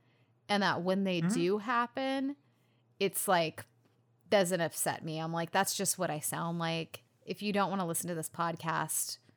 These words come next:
Speaker 1: go turn it <laughs> off." You know?
Speaker 2: Well, I think these, I think these habits, especially like, just that word,
Speaker 1: Mm-hmm.
Speaker 2: like, in the way it's used,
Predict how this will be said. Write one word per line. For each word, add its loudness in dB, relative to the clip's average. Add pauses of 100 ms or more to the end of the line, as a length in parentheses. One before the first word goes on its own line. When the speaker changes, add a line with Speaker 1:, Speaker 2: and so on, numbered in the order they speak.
(760)
Speaker 1:
go -2 (320)
turn -2
it 0
<laughs> -
off." 2 (1300)
You 0
know? 0 (160)
Speaker 2:
Well, 2
I 4
think -2
these, 0
I 2
think -4
these 0
habits, 2 (140)
especially 4
like, 0 (260)
just 2
that 8
word, 6
Speaker 1:
Mm-hmm. -4
Speaker 2:
like, -2 (100)
in 2
the 4
way 6
it's 0
used, 0